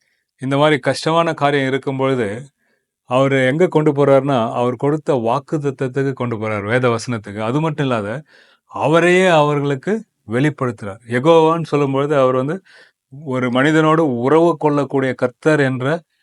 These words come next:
அந்த ஒரு குணாதிசயத்தை அவர்களுக்கு வெளிப்படுத்துறார். அப்ப நம்ம இந்த மாதிரி நேரங்கள்ல நம்ம எங்க போக, போக வேண்டும் என்றால், கர்த்தருடைய வார்த்தைக்கும்,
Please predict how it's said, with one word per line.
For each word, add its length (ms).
அந்த 280
ஒரு 240
குணாதிசயத்தை 720
அவர்களுக்கு 500
வெளிப்படுத்துறார். 640
அப்ப 180
நம்ம 260
இந்த 240
மாதிரி 280
நேரங்கள்ல 560
நம்ம 240
எங்க 300
போக, 480
போக 280
வேண்டும் 300
என்றால், 340
கர்த்தருடைய 540
வார்த்தைக்கும், 640